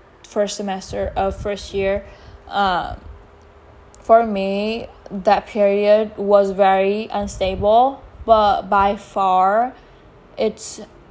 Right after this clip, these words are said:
the experience, the, the period in my life where I grew the most and I learned the most about myself. And even though it was so fucking uncomfortable, it was so transformational as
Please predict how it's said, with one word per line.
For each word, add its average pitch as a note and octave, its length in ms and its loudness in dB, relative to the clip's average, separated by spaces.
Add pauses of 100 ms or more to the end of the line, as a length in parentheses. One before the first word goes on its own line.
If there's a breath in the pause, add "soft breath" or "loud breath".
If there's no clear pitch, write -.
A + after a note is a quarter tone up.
(420)
the G#3+ 180 8
experience, G3+ 540 -2
the, G3 140 2
the G3 160 -8
period G3+ 600 -2
in G3+ 160 -4
my F#3+ 160 -2
life F#3+ 340 0
where G3+ 160 -2
I F#3+ 140 -2
grew F#3+ 320 -2
the F#3 120 -6
most F#3+ 640 -2
and F#3+ 160 -6
I F#3+ 480 -4
learned G#3 480 2
the F#3+ 80 -4
most F#3 320 -4
about F#3+ 240 -4
myself. A3+ 600 -2 (380 loud breath)
And G#3 140 -4
even C4 180 -2
though B3 160 4
it A#3 80 2
was G#3+ 260 0
so - 920 2
fucking G#3+ 640 -6
uncomfortable, G3+ 1000 -4 (680 loud breath)
it A#3+ 100 4
was A#3 240 0
so G#3+ 380 4
transformational F#3+ 1000 -8
as F3+ 140 -10